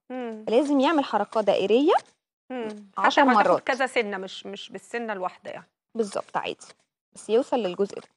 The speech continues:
Speaker 2: تاني
Speaker 1: عشر
Speaker 2: حاجة،
Speaker 1: مرات.
Speaker 2: عشر مرات. يرجع بالفرشة ورا وهو برضو عاضد نفس العضة. يغسل كده عشر مرات، نفس الحركة الدائرية.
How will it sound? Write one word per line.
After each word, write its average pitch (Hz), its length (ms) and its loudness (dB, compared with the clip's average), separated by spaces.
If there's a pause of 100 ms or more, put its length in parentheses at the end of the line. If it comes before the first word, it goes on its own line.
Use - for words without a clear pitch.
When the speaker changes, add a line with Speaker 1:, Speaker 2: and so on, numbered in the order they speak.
(420)
Speaker 2:
تاني 254 180 4
Speaker 1:
عشر 320 260 4
Speaker 2:
حاجة، 262 80 4
Speaker 1:
مرات. 226 420 -2
Speaker 2:
عشر 220 300 -2
مرات. - 320 -10 (540)
يرجع 285 280 6
بالفرشة 247 500 0
ورا 208 200 4 (220)
وهو 240 280 6
برضو 226 280 4
عاضد 214 320 2
نفس 233 220 -6
العضة. 320 360 0 (1800)
يغسل - 280 -20
كده 269 220 0
عشر 262 320 0
مرات، 196 480 -4
نفس 254 200 -2
الحركة 240 340 -2
الدائرية. 165 520 -2